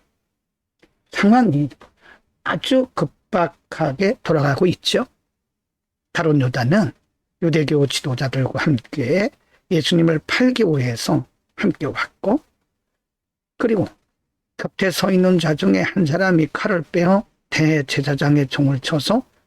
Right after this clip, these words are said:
그 귀를 떨어뜨리고, 지금 상황이 매우 급박하게 돌아갑니다. 그러나 예수님 말씀하기를, 사십구 절 끝에서 "이는 성경을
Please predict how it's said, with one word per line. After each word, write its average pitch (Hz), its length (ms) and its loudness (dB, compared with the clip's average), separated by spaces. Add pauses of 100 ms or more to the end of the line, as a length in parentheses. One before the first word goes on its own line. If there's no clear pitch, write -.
(140)
그 131 260 2 (100)
귀를 156 340 0 (220)
떨어뜨리고, 220 640 -2 (920)
지금 247 220 0 (380)
상황이 175 680 2
매우 143 460 2
급박하게 143 600 -6
돌아갑니다. 117 1120 -4 (280)
그러나 170 420 -2 (520)
예수님 123 340 -2
말씀하기를, 120 920 -4 (1200)
사십구 - 400 -6
절 120 100 -8
끝에서 - 600 -4 (800)
"이는 175 280 2 (200)
성경을 175 1080 2